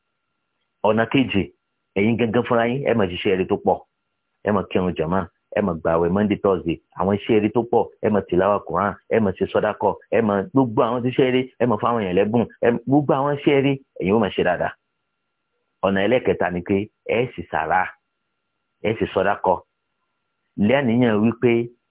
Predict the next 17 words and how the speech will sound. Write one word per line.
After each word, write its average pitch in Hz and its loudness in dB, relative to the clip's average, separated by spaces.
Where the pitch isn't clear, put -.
ẹni 107 2
yẹn 107 2
kí - -2
Allah 104 2
kó - -4
jọ 104 0
kó 98 0
bá 98 2
yín 98 -4
fi 95 -6
tù - -10
nínú 107 0
tó - -4
bá 98 2
ti 90 -4
jẹ́ 101 2
ìgbéra 87 0